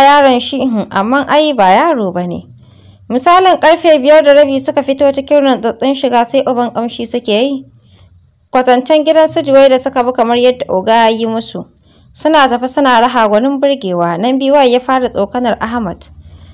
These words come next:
Share shi ya saboda ya san idan ya biye shi tsaf zai mai da shi mahaukaci. A ƙofar gida suka tsaya suka nemi yaro suka tambaye shi tabbatar musu da nan ne gidan ya sa suka ce ya kira musu ita.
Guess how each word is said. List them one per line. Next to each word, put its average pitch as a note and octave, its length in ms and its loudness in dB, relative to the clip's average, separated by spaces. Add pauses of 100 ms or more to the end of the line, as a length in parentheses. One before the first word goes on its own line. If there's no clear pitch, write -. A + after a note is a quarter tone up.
Share C4 440 4
shi - 160 -4
ya B3 80 2
saboda B3+ 360 -2
ya A#3+ 180 4
san C4 220 -4
idan B3 260 -2
ya B3+ 100 0
biye B3 220 0
shi G#3+ 120 -6
tsaf C4+ 200 -4
zai C4+ 160 0
mai A3+ 180 -4
da G3+ 80 -4
shi A3+ 200 -8
mahaukaci. A3 680 -6 (680)
A - 80 0
ƙofar C#4 380 4
gida C4 280 2
suka C#4 220 -4
tsaya B3 400 2
suka C4 260 -4
nemi G#3+ 320 -2
yaro A#3 300 2
suka G#3+ 220 -6
tambaye G3 380 -4
shi G#3 120 -6
tabbatar A#3+ 440 -4
musu B3 240 -8
da F3+ 80 -6
nan A#3+ 220 -2
ne A#3 120 -2
gidan G#3+ 280 -4
ya G#3+ 60 -6
sa G#3 180 -4
suka G3 200 -6
ce F#3+ 160 -6
ya F3 80 -2
kira A#3 280 -4
musu B3 240 -8
ita. - 280 -10